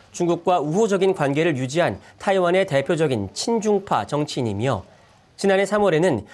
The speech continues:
전직 타이완 총통으로는 처음으로 중국을 방문했고 시 주석과는 이천십오 년 말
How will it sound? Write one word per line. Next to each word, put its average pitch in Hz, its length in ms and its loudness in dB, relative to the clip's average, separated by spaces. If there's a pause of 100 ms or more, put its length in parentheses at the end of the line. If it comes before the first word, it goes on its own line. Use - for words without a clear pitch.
(100)
전직 180 360 0
타이완 226 420 2
총통으로는 208 640 0
처음으로 190 560 0 (260)
중국을 196 420 0
방문했고 139 800 -2 (360)
시 208 160 -2
주석과는 180 500 0
이천십오 175 540 0
년 139 200 2
말 123 220 0